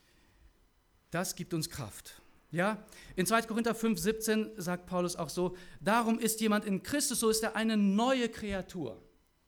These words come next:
Das Alte ist vergangen, siehe, es ist alles neu geworden.“ Und dieses Neue muss, soll und darf sich in unserem Leben bemerkbar machen.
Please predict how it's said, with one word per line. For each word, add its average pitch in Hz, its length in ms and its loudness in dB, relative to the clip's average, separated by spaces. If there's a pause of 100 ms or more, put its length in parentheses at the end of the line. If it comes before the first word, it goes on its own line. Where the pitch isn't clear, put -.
(540)
Das 160 220 -6
Alte 190 240 0
ist 170 100 -2
vergangen, 151 420 -4
siehe, 151 180 -4
es 135 120 -6
ist - 260 -10
alles 190 500 -8 (140)
neu 135 380 -6
geworden.“ 117 500 -12 (640)
Und 156 180 -4
dieses 196 240 -2
Neue 180 360 0 (640)
muss, 156 480 -2
soll 165 560 -2
und 143 180 -6
darf 139 160 -4
sich 131 140 -10
in 135 100 -8
unserem 127 220 -6
Leben 123 500 -8 (200)
bemerkbar 127 420 -4
machen. - 320 -14